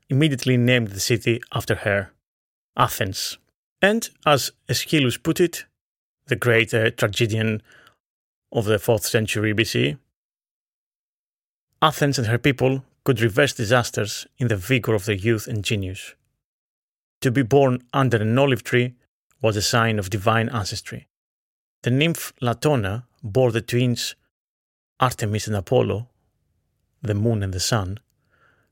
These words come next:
conceived in her adulterous relationship with Zeus, the lord of Olympus, under an olive tree on the island of Delos,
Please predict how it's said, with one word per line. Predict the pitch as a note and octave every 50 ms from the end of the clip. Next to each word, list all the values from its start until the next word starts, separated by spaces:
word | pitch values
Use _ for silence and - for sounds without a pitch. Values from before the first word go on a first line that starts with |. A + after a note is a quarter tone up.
| _ -
conceived | - A2+ - - - C#3+ C3 A2+ A2
in | B2+ G#2+
her | G2+ A2+ A2
adulterous | G#2+ G2+ F#2+ - C#3+ A#2+ - G#2 G#2+ A2 G2+ -
relationship | - A#2+ A2+ A#2+ B2+ B2 - A#2 F#2+ A2 - -
with | G#2+ F#2+
Zeus, | A2 C3 A#2 F#2+ - - - - _ _ _ _
the | - A2
lord | A2 G#2+ A#2 A2 G#2 F#2+ - - - _
of | - A2 - -
Olympus, | G#2 G#2+ G#2 G2 - - G#2 - - - - _ _ _ _ _ -
under | C3 B2 A#2 B2+ G#2
an | G#2+ A#2 A#2+
olive | B2 A#2+ A2 F#2 -
tree | - - A2 G#2 A2+ - _ _ _ _ _ - - _
on | - A2
the | G#2 A2+ A#2
island | A2 G#2+ G#2+ G#2+ G2 G2+ G2
of | B2 - -
Delos, | - A#2+ F#2+ G2+ A#2+ - - - -